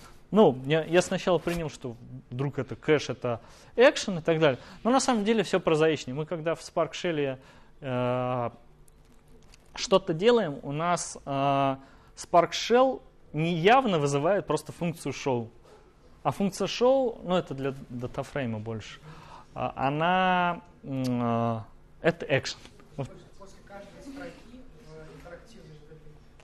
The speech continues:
Speaker 2: консоли у нас запускается типа шоу.
Speaker 1: Да.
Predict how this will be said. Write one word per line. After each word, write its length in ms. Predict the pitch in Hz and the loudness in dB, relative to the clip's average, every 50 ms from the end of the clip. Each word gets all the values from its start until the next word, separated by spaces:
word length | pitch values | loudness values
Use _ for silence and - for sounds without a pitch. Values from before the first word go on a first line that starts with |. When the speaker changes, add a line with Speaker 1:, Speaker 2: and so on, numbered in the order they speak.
| - - - | -20 -20 -20
Speaker 2:
консоли 340 | 165 160 156 - 226 220 208 190 | -20 -20 -20 -20 -20 -20 -20 -20
у 20 | |
нас 140 | 185 180 165 | -20 -20 -20
запускается 500 | - - 165 - - - 190 180 - - | -20 -20 -20 -20 -14 -14 -12 -12 -14 -16
типа 280 | - - - - - - - - | -20 -20 -20 -20 -20 -20 -20 -20
шоу. 120 | - 156 147 - - - - - - - 151 | -18 -18 -18 -18 -18 -20 -20 -18 -4 4 8
Speaker 1:
Да. 260 | 151 151 143 131 | 8 8 8 6